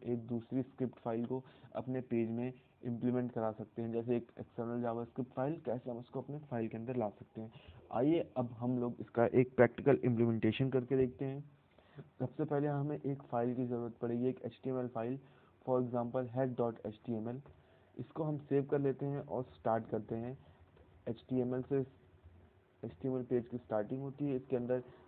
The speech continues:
सबसे पहला जो tag आता है वो है head tag। अब देखते हैं इस web page का कैसा look होगा।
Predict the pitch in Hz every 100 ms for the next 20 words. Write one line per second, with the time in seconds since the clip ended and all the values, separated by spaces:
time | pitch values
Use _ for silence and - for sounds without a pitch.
0 | - 117 - 123 - 120 127 123 123 120
1 | 123 113 110 117 117 113 113 110 110 110
2 | 110 123 127 127 - - - - - -
3 | - - - - - - - - - -
4 | - - - - - - 92 - - -
5 | - - 113 110 110 - 113 127 - -
6 | 120 117 113 110 113 110 127 120 117 120
7 | 117 117 - 104 104